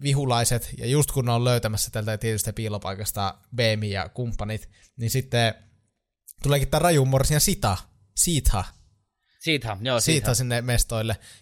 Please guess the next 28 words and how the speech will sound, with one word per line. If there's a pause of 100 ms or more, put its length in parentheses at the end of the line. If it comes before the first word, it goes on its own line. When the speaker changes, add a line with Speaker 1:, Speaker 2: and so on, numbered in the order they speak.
Speaker 1:
joka
siis (260)
nähtiin
siinä (140)
yhdessä
takaumassa
sellaisena
pikkulapsena, (380)
joka (220)
hengältä
Rajun
kanssa,
mutta
hä-,
hänestäkin
on
kasvanut
nainen,
niin
sitten
se (260)
niinku (140)
tulee
siellä
silleen, (640)
"Wuu!" (220)
niille
paholaisille,